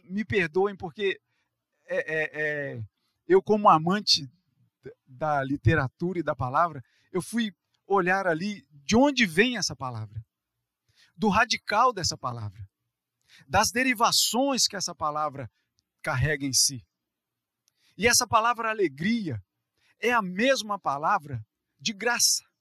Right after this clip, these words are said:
caris. É o mesmo radical.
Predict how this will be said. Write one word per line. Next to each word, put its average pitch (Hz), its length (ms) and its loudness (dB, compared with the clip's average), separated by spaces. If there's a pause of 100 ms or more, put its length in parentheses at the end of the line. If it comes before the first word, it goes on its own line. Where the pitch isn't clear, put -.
caris. 240 680 -4 (1700)
É 254 100 0
o 262 40 -4
mesmo 247 360 2
radical. 226 520 -2